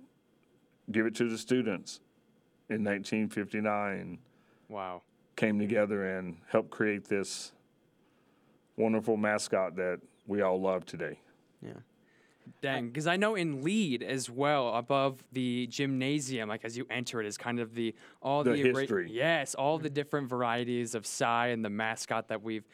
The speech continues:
Speaker 2: put out to the public
Speaker 1: It's the
Speaker 2: over
Speaker 1: first
Speaker 2: the
Speaker 1: I've heard
Speaker 2: years.
Speaker 1: it called that variety. I used to call it the flavor.
Speaker 2: <laughs> The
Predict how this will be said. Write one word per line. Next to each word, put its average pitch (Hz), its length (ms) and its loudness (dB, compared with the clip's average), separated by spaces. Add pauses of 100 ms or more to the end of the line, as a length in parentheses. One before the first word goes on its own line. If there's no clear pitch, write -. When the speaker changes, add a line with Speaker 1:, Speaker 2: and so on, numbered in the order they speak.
(240)
Speaker 2:
put 120 160 -2
out 110 160 0
to - 100 -8
the 117 80 -2
public 117 300 -2
Speaker 1:
It's - 40 -6
the 120 60 2
Speaker 2:
over 120 120 2
Speaker 1:
first 113 80 -2
Speaker 2:
the 113 80 4
Speaker 1:
I've 107 80 -2
heard 120 120 2
Speaker 2:
years. 104 160 -2
Speaker 1:
it 127 80 2
called 123 200 4
that 110 180 2
variety. 107 640 0
I 104 120 2
used 117 200 2
to 107 80 0
call 113 200 0
it 101 100 -6
the 101 80 -2
flavor. 107 580 -2 (120)
Speaker 2:
<laughs> - 0 - (340)
The - 200 6